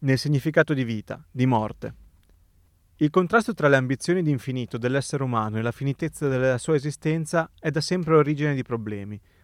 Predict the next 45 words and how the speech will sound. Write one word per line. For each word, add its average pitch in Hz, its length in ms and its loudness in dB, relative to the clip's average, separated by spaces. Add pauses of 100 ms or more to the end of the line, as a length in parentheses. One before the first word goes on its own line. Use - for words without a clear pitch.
dai 135 180 4
più 165 140 0
esistenziali 151 600 2
ai 139 80 2
più 123 100 -4
concreti. 110 560 -8 (500)
Pensate 175 360 2
solo 139 180 2
ai 135 60 6
danni 147 260 6
provocati 127 480 -4
dall'uomo 131 440 4
pensando 123 420 -2
di 120 120 -4
disporre 120 540 -2
senza 139 320 -6
limiti 147 420 -4
delle 117 220 -2
risorse 123 480 -6
del 120 140 -2
mondo 110 260 -6
che 107 100 -8
lo 107 100 -6
ospita. 107 440 -12 (1000)
Il 196 140 4
futuro, 123 520 0
giorno 143 260 4
dopo 131 180 -2
giorno, 180 340 2
diventa 139 320 -2
sempre 151 300 -4
più 131 140 -10
spaventoso, 107 760 -6 (240)
tra 147 140 2
guerre, 131 400 8
malattie 160 720 -2
e 156 80 -4
una 143 160 -2
terra 180 300 0
che 151 100 -10
continuiamo 131 480 -4
ad 123 100 -4
inquinare 156 600 -4
e 147 60 -6
deturpare. 110 680 -8